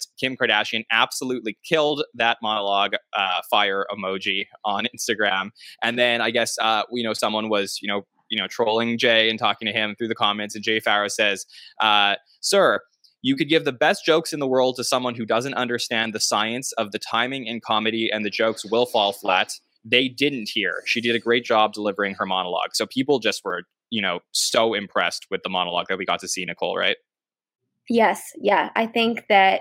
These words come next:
Speaker 2: it was, like, the, the haters were, were ready. They really wanted to have something to hate on, but it, it was, it was funny to, to watch people on Twitter try to, try to hate and find things.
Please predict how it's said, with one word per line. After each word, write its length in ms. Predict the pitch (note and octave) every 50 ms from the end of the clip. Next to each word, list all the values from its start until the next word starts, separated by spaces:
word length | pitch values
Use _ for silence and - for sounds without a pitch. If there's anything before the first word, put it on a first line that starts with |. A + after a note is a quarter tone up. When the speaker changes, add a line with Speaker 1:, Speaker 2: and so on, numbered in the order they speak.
| -
Speaker 2:
it 100 | - G3+
was, 280 | - G3 F#3+ F#3+ G3+ G3+
like, 240 | - - C4 A#3 - - _ _ -
the, 140 | A3 F#3+ - -
the 100 | G#3 G#3+
haters 480 | G3+ G#3+ A3+ B3 C4 C4 B3+ B3+ B3+
were, 240 | - G3+ G3 F#3+ - -
were 140 | G3+ F#3
ready. 380 | F#3 F#3+ G3 G#3 A3+ B3 B3+ C4
They 140 | G#3 G3+ F#3+
really 260 | F#3 G#3 G#3+ G#3+ G#3
wanted 240 | G#3 G#3+ G#3+ G#3 G3
to 60 | -
have 100 | A#3+ C4
something 340 | - - G3+ G3+ G3 G3+ G3+ G3
to 80 | A3+ G3+
hate 180 | G#3 G3 G3+
on, 240 | A3 A3+ A#3 A#3 A#3+
but 220 | G#3 G#3 G3 F3 - - - - - - -
it, 120 | - A#3 F3+
it 80 | A#3 A3
was, 160 | G#3+ G3+ -
it 100 | - A3+
was 160 | A3 G#3 -
funny 300 | - - A3 G3+ G#3 G3+
to, 160 | G3 G3 G3 G3 -
to 100 | - A3
watch 300 | G3+ G3 F#3 G3 G3 -
people 220 | - G#3+ F#3+ G3 G3+
on 120 | F#3+ F#3+
Twitter 320 | G3 - G3 F#3 F#3+ F#3+ -
try 260 | - - G#3+ F#3+ G3
to, 320 | F#3+ F#3 F#3 F#3+ F#3 F#3 - - _ -
try 160 | - A3 G#3
to 80 | F#3+ G3
hate 300 | F#3+ G#3 F#3+ F#3 C3+ -
and 160 | - G3+ F#3+
find 240 | - G3+ F#3+ F3+ F3+
things. 260 | F3+ F#3+ F#3 F#3+ F#3